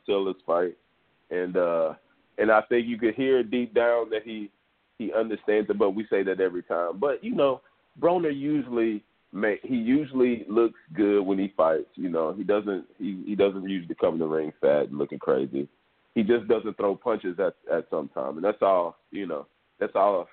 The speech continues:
It is what it is. So we've gotta see, is he gonna throw punches? He sort of threw little more punches last fight against Vargas,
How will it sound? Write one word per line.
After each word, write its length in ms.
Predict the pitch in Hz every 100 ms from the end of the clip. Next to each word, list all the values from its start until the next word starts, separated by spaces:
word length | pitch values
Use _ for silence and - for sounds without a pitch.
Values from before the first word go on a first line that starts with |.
| _
It 120 | 87 95
is 160 | 101 104
what 160 | 101
it 100 | 98
is. 160 | 107 101
So 80 | 90
we've 200 | 82 104
gotta 200 | 104 95 -
see, 220 | 120 80
is 100 | 98
he 80 | 104
gonna 180 | 101 95
throw 180 | 98 90
punches? 420 | - 104 107 104 - _ _ _
He 80 | 147 -
sort 200 | 107 104
of 80 |
threw 380 | - 107 101 98 - _ _
little 260 | 92 110 110
more 200 | 107 104
punches 400 | - 107 107 95
last 280 | 104 104 -
fight 200 | 107 101
against 300 | 101 98 90
Vargas, 460 | 92 95 104 98 104